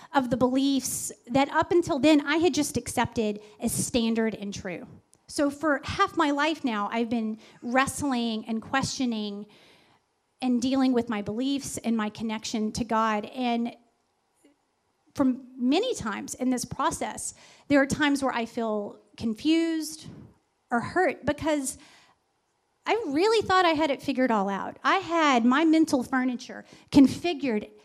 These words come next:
just so. And I was not expecting such a violent shift to take place, for my faith to experience such intense pressure, nor could I understand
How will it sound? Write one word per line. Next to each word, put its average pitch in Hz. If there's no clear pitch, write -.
just 277
so. -
And 294
I 294
was 285
not 311
expecting -
such 302
a 277
violent 262
shift -
to 247
take 226
place, 214
for 254
my 254
faith 320
to 302
experience 269
such 269
intense 277
pressure, 277
nor 339
could 370
I 311
understand 277